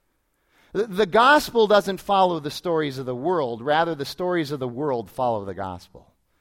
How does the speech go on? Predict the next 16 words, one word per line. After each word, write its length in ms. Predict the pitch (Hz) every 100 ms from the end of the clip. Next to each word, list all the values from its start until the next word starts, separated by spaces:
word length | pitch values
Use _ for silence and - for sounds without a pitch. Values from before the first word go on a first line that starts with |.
| _ _ _ _ -
The 100 | 175
gospel 460 | 247 294 - 226
is 100 | 185
the 140 | 165 175
original 420 | 185 208 185 175
narrative 500 | 170 175 165 131 117
with 180 | 135 139
this 200 | 139 -
inciting 560 | 131 - 170 156 139
incident 460 | 156 143 143 120 117
and 140 | 120 120
a 40 |
need 280 | 135 143 -
for 160 | 123
a 60 | 104
savior. 540 | - 110 98 78 -